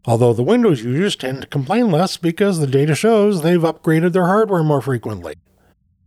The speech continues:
Having done the math for many creatives, I find that at the low end, the costing is similar between a Macintosh and a P C running Windows eleven. And at the high end, the user may get a longer life cycle and,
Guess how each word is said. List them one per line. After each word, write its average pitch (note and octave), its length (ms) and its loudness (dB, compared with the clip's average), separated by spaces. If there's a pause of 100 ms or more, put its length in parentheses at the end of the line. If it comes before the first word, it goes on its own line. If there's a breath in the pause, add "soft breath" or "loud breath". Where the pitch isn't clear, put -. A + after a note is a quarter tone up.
(560)
Having B2 300 0
done C#3+ 240 2
the C3+ 80 2
math C#3+ 420 0
for B2+ 160 -6
many C#3 260 2
creatives, C#3 680 -2 (360 loud breath)
I E3 180 -4
find E3+ 340 0
that D3 200 0
at C#3+ 180 -4
the C3 100 -2
low G3+ 380 2
end, G2 360 -6 (640 soft breath)
the - 80 -8
costing G3+ 580 -2
is G3+ 100 -2
similar D3 640 -2 (120)
between C3 320 -4
a A#2 40 0
Macintosh D3 720 -2
and E3+ 120 0
a F3 40 -2
P E3+ 220 -2
C C#3+ 300 -2
running D3 340 2
Windows D#3 340 2
eleven. G2 460 -4 (720)
And D#3 120 2
at D3 100 -2
the C#3 100 -4
high B3 300 -2
end, B2 360 -2 (300 soft breath)
the D3+ 140 -2
user F3+ 240 2
may F#3+ 240 4
get F3+ 180 0
a D3 40 0
longer D#3 600 2
life B2 320 -2
cycle C3 480 -4
and, F#3 240 -2